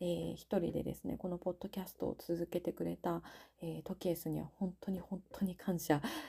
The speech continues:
しています。もう頭が上がらないっていう感じで、あの、まあ、皆さん、あの、ここ数ヶ月、数回のエピソード聞いていただければわかるのですが、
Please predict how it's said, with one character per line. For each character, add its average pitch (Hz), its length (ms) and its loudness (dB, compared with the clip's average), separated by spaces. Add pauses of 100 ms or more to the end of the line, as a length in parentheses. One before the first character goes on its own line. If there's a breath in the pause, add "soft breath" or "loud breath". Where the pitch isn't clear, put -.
(120)
し - 80 -12
て - 120 2
い 156 80 6
ま 160 120 2
す。 170 140 -4
も 156 160 0
う - 40 0
頭 170 300 4
が 156 320 2
上 170 80 -2
が 160 180 0
ら 160 100 0
な 156 120 -4
い 156 60 -8
っ - 40 -12 (480)
て - 80 -4
い 170 60 0
う 170 40 -2
感 156 260 -2
じ - 120 -2
で、 - 260 -2 (600 loud breath)
あ 170 240 2
の、 160 540 0
ま 240 120 10
あ、 - 120 6
皆 240 180 8
さ 226 180 6
ん、 175 200 2 (100)
あ 180 140 0
の、 160 280 -2 (100)
こ - 100 -14
こ 156 200 12
数 170 200 6
ヶ 175 140 0
月、 165 240 6 (140)
数 190 200 2
回 160 220 0
の 160 100 2
エ 175 80 4
ピ 170 100 -4
ソ 160 120 6
ー 156 40 4
ド 156 80 0
聞 185 120 -4
い 175 40 -4
て 175 80 4
い 175 60 6
た - 80 4
だ 180 140 4
け - 80 -2
れ 175 60 6
ば 156 100 6
わ 156 80 0
か 175 120 0
る 165 100 0
の 147 120 -2
で 147 120 -2
す - 100 -8
が、 170 200 2